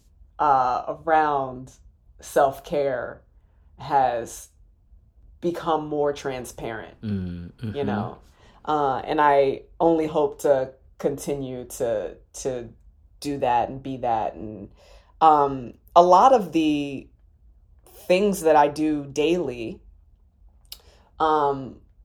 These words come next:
Speaker 1: are, again, super scientifically proven and
Speaker 2: Mm.
Speaker 1: everyone has access to.
Speaker 2: Yeah.
Speaker 1: You know, I just walked, before this, uh, podcast,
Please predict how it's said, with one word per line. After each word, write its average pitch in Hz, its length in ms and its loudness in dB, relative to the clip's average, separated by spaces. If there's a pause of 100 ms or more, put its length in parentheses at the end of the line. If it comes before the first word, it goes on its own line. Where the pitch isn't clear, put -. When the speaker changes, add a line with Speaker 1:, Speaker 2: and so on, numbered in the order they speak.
(160)
Speaker 1:
are, 143 540 4 (800)
again, 160 720 0 (200)
super 156 440 -6
scientifically 151 640 -2
proven 147 540 -4
and 117 280 -8
Speaker 2:
Mm. 104 60 -4
Speaker 1:
everyone 95 360 -6
has 139 240 -8
access 143 540 -4
to. 165 300 -2
Speaker 2:
Yeah. 90 240 -10 (320)
Speaker 1:
You 151 120 -8
know, 147 540 -2
I 160 140 0
just 160 300 -4
walked, 156 360 0
before 170 260 4
this, 165 340 0
uh, 135 200 -2
podcast, 202 580 0